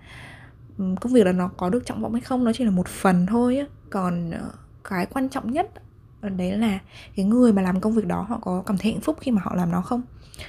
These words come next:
Tất nhiên thì một công việc mà nếu nó mang lại quá ít thu nhập thì người ta cũng sẽ không hạnh phúc khi mà người ta làm nó trong một khoảng thời gian dài. Hoặc là nếu như khi mà họ làm cái công việc đó mà họ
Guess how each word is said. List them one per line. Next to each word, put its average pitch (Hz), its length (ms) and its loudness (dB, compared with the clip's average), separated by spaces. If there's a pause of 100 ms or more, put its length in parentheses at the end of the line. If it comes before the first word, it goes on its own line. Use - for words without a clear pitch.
(140)
Tất 330 120 0
nhiên 302 220 6
thì 269 80 6
một 190 160 6
công 240 160 0
việc 220 180 8
mà 175 140 0
nếu 175 220 0
nó 180 560 0
mang 240 240 2
lại - 180 0
quá 185 120 0
ít 285 160 2
thu 277 120 -4
nhập 247 260 4
thì 180 120 -2
người 175 120 2
ta 208 80 2
cũng - 180 -4
sẽ - 100 -4
không 254 180 0
hạnh 226 160 0
phúc - 200 0 (280)
khi 220 140 -2
mà 202 100 4
người 170 120 4
ta 185 100 2
làm 180 260 2
nó 170 300 0
trong 226 140 4
một 190 100 2
khoảng 165 120 -2
thời 175 100 0
gian 190 200 4
dài. 165 340 2 (800)
Hoặc - 220 -2
là 190 200 2
nếu 185 160 2
như 247 580 2
khi 262 140 0
mà 220 180 4
họ 202 220 -2
làm 185 220 2
cái 185 120 0
công 233 140 0
việc 208 120 2
đó 180 140 2
mà 240 120 2
họ 220 200 -4